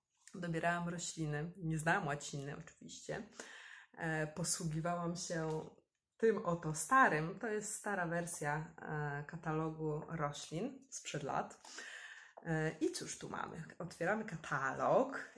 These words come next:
i pierwsza nazwa rośliny, która jest napisana, jest po łacinie. Dopiero w nawiasie,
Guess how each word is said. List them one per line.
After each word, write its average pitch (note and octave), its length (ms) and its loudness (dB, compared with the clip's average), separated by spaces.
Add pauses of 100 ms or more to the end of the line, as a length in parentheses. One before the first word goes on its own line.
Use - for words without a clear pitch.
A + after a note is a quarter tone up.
(120)
i A#3 440 0 (400)
pierwsza A#3+ 400 0
nazwa F#3+ 720 2 (760)
rośliny, D#3+ 580 -2
która D#3+ 260 -2
jest D#3+ 160 -2
napisana, D3+ 640 0
jest - 180 -6
po E3+ 80 -2
łacinie. F3 540 0 (580)
Dopiero G3 320 2
w E3+ 80 -2
nawiasie, E3+ 680 4